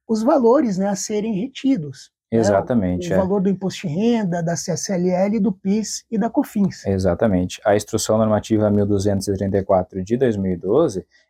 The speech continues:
Speaker 2: ela traz lá no parágrafo sexto do artigo segundo isso como uma obrigatoriedade, né?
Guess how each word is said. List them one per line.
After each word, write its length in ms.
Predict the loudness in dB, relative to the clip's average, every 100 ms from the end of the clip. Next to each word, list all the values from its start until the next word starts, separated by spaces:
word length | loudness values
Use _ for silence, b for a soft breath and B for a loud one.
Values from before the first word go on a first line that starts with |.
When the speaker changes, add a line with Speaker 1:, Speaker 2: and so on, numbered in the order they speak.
| -2
Speaker 2:
ela 180 | 0 0
traz 320 | 2 2 2
lá 120 | 0
no 120 | 0
parágrafo 540 | 0 2 2 -2 -8 -14
sexto 380 | -4 -2 -2
do 100 | -2
artigo 280 | -2 0 -4
segundo 560 | -2 -2 0 0 -2 -4
isso 380 | -2 -4 -2 -4
como 400 | 0 2 4 2
uma 220 | 4 2
obrigatoriedade, 880 | 4 4 2 0 0 2 0 0 -6
né? 200 | -6